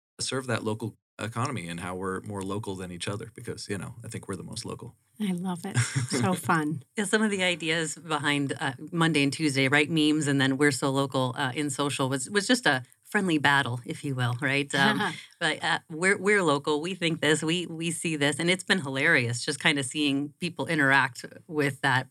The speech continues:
Speaker 3: back and forth. I think a lot of people are seeing us tag each other, too, like, "Wait, wait, what? Are we, are we friends?" You
Speaker 2: <laughs>
Speaker 3: know? But,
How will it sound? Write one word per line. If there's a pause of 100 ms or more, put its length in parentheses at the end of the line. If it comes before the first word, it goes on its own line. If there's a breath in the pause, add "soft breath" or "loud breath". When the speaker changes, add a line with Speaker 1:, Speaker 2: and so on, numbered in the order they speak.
Speaker 3:
back
and
forth.
I
think
a
lot
of
people
are
seeing
us
tag
each
other,
too,
like, (560 soft breath)
"Wait,
wait,
what?
Are
we, (240)
are
we
friends?"
You
Speaker 2:
<laughs>
Speaker 3:
know?
But,